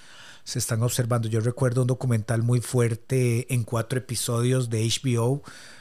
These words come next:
A mí me encantan los documentales de H B O, me parecen súper bien ejecutados. Ese se llamaba El peso de una neci-, del peso de una nación, The Weight of a Nation.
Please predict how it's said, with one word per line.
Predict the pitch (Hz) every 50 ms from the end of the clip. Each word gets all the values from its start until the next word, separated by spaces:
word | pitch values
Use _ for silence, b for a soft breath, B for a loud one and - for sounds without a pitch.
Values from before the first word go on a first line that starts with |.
| B B B - -
A | 107
mí | 107
me | 110
encantan | 120 113 - 123 113 98 135
los | 131 120
documentales | 113 107 - 110 101 - 107 101 107 110
de | 113 110
H | 107 - -
B | 117 107 104
O, | 101 104
me | 107 104
parecen | - - 101 95 - 120 110
súper | - - 127 131 120 113 - 123 117
bien | 113 117 113 110 110 120
ejecutados. | 110 107 113 - - 104 - 107 104 101 110 120 - - B B B B B B B B B
Ese | B 117 - - 135
se | - - 147
llamaba | 127 123 117 117 117 117 120 123 135 - -
El | 131 123 123 117
peso | - - 165 170 170 - - 143 123
de | 120 123
una | 120 123 123
neci-, | 120 113 - - - -
del | - 143 127 120 123 123 120
peso | - 151 143 - - 156
de | 143
una | 135 143
nación, | 135 123 - - 147 127 120 113
The | 107
Weight | 104 107 117 120 127
of | 135 127
a | 127 120
Nation. | 120 120 123 123 - - 104 95 101 120